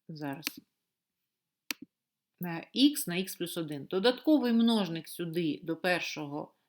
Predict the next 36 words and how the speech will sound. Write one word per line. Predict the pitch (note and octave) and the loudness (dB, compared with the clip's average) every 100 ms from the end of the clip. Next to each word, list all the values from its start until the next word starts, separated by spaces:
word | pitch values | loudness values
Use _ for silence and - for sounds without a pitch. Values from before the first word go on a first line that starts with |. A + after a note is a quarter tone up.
| - | -4
дробу | E3 E3+ C#3+ D3+ - | 0 0 0 -6 -4
ікс | F#3+ - - | -4 -4 -6
плюс | D3+ D3 | -6 -4
один, | D3+ D#3 A3+ D4 D4+ - - - _ | -6 -2 0 0 -4 -16 -20 -20 _
а | - D#3 | -6 -4
до | D#3 A3 A3 | 0 2 2
другого | A3 C#4 D4 C#4+ | 2 2 4 2
дробу | B3+ A#3+ A#3 - | 0 -2 -4 -6
ікс. | E3+ D#3 - - - _ - | -4 -4 -6 -14 -16 _ -14
До | D#3+ G#3+ G#3 | 0 2 2
третього | - F3+ F#3 F3 D3+ D3 | 2 2 2 2 -4 -4
числа, | E3 - C#4 D#4+ | -8 -6 -4 -2
ну | G3+ | -4
це | - F3 | -4 -4
ж | D3+ - | -4 -2
теж | C4 D4+ - | 0 0 2
дріб, | C#4 C4+ - | 2 2 -2
п'ять | F#3+ D3 - | 0 0 -2
перших, | G#3 B3 D4+ - B3+ - | 0 0 0 -4 -10 -10
це | - | -8
буде | F3 F#3 D3 | -4 -2 -2
і | - D#3 | -4 -4
той | F3+ B3+ | 2 2
знаменник, | C#4+ C4+ C4 B3+ A#3 G#3+ - | 2 0 -2 -4 -6 -6 -8
і | F3+ | -8
інший. | F#3 E3 - - | -6 -8 -8 -8
Тобто | - F3 - - - - _ | -6 -6 -6 -12 -12 -18 _
перемножимо | - G3+ G3+ F#3+ F#3+ E3+ D3 C#3 - | 0 2 4 2 0 -2 -6 -8 -10
ікс | - G3 - | -6 -6 -4
на | D#3+ | -6
ікс, | D#3 C#3+ - | -6 -8 -10
ікс | - F3 - | -8 -6 -8
квадрат, | - C#3 D3 A#3 C#4+ - | -10 -8 -2 -2 -2 -4
ікс | - F3 - - | -8 -6 -8 -10
на | D3+ D3+ - | -8 -10 -12
один | D#3+ D#3 A#3 D4+ | -12 -6 -4 -6